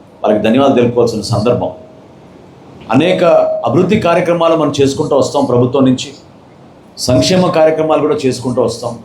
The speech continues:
వీటితో పాటు ఎవరైతే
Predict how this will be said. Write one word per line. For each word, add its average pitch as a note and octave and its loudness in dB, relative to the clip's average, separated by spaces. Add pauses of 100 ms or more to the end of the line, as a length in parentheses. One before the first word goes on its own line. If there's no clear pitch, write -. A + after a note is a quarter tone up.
(1200)
వీటితో E3+ 2
పాటు D#3 2 (800)
ఎవరైతే E3+ 2